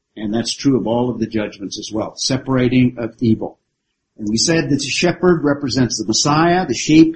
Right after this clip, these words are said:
Gentile living believers in this context, and the goats, Gentile unbelievers, living unbelievers that survive that seven-year period of time.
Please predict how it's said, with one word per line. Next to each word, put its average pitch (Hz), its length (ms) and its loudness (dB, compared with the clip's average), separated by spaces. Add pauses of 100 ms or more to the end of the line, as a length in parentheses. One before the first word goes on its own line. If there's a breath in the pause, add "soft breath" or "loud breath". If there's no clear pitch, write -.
(140)
Gentile 180 1160 2
living 175 840 2 (160)
believers 160 1160 2 (480)
in 120 160 4
this 170 180 4
context, 117 840 -6 (400)
and 135 200 6
the 123 40 6
goats, 202 580 2 (260)
Gentile 165 920 2
unbelievers, 151 1200 -2
living 170 640 6
unbelievers 143 720 0
that 123 120 -4
survive 139 800 0
that 143 240 -4
seven-year 123 600 0
period 110 320 0
of - 120 -12
time. 101 280 -8